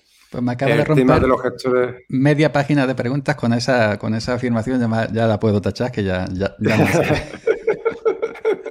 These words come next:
Speaker 2: Pues es que eso, es que son, son demasiados proyectos, demasiada dispersión, eh, demasiado, mm, esfuerzo disperso.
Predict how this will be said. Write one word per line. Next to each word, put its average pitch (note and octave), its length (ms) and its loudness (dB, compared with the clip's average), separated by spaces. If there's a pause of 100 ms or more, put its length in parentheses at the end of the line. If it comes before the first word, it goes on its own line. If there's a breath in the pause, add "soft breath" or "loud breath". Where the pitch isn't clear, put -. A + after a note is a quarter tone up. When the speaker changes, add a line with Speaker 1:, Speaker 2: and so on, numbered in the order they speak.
(1160 loud breath)
Speaker 2:
Pues A#2 760 2 (360)
es C3 160 -2
que B2 180 -2
eso, G2 480 -2
es A2+ 80 -6
que C3+ 240 -2
son, B2+ 680 -2
son D3 280 0
demasiados C3 500 0
proyectos, B2 720 -2
demasiada A#2+ 560 -2
dispersión, A#2 920 -2
eh, G#2+ 260 -6
demasiado, A#2+ 840 0
mm, A2 480 -6
esfuerzo A#2 420 -6
disperso. B2 680 -6